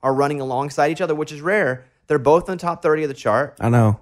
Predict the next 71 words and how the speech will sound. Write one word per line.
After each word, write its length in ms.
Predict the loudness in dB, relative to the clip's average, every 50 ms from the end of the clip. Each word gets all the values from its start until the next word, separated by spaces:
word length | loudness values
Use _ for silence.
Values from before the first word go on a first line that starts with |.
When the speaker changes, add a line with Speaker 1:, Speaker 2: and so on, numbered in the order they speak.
| _
Speaker 1:
I 60 | -8
think 240 | -6 -4 -4 -6 -4
Hometown 480 | -4 -4 -6 -6 -4 -4 -2 -2 0 0
is 140 | -2 -4 -4
almost, 560 | -2 0 0 0 0 -2 -2 -4 -6 -8 -12
it's 140 | -10 -8 -6
in 100 | -8 -6
top 240 | -6 -6 -6 -4 -4
three 180 | -2 0 2
right 200 | 2 2 0 0
now, 160 | -2 -4 -4 -2
maybe? 80 | 0
Speaker 2:
Top, 280 | 2 2 0 0 -4 -4 -2
I 60 | 0
believe 200 | 2 2 2 0
top 240 | 0 -2 -2 -2 0
three. 140 | 0 2
I 40 | 2
think 200 | 4 2 2 2
they 100 | 2 0
go, 180 | 2 2 2 2
what 160 | 2 2 2
is 120 | 2 0
today, 180 | 0 0 0 2
the 80 | 2 0
fifth? 460 | -2 -2 0 0 0 0 -2 -6 -20
They 220 | -6 -2 -2 0 0
told 180 | 2 2 4
me 100 | 4 2 2
that 80 | 0
they're 100 | -2 -2
going 320 | 0 2 2 4 4 2 0
for 100 | -2 -4
number 220 | -4 -4 -2 -2
one 180 | -2 0 0 -2
on 200 | -4 -4 -8 -10
starting 360 | -4 -2 0 0 0 -2 -4
Pushing 340 | -2 -2 0 0 0 0 -4
Spins 340 | -6 -4 -4 -4 -2 -2 -4
on 80 | -6
the 80 | -6 -4
fifteenth. 400 | -2 -2 -2 -2 -2 -4 -4 -6
So 220 | -6 -8 -8 -8 -10 _ -10
Speaker 1:
And 80 | -8
you 100 | -4 -2
already 180 | 0 0 0 -2
have 180 | -2 -4 -6 -6
a 20 |
song 380 | -6 -4 -4 -4 -4 -6 -10 -16 _ _ _ _ _ -14
Speaker 2:
That's 160 | -12 -4 0
Speaker 1:
you, 80 | 0 2
Speaker 2:
like 80 | 2
Speaker 1:
they 40 | 4 4
Speaker 2:
number 120 | 4 4
Speaker 1:
can 60 | 4
see 100 | 4 4
Speaker 2:
twenty-eight 320 | 4 4 6 4 4 4 4
or 40 |
Speaker 1:
it. 40 | 4
Speaker 2:
something. 300 | 2 0 -4 -6 -6 -4
Speaker 1:
Yeah. 340 | 0 2 2 2 2 0 -6 -10 _ _ _ _ _ _ _ _ _ _ _ -2
Speaker 2:
Yeah. 80 | 0
Speaker 1:
Yeah. 60 | 0 2
Speaker 2:
Uh, 20 | 2
yeah, 160 | 4 4 4
dude, 160 | 4 4 2
it's, 180 | 2 0 -4 -4
it's 180 | -4 -4 -2 -2
wild. 320 | 0 2 2 4 4 2
And, 140 | 2 0 -4 -6 -8
and 220 | -8 -8 -8 -8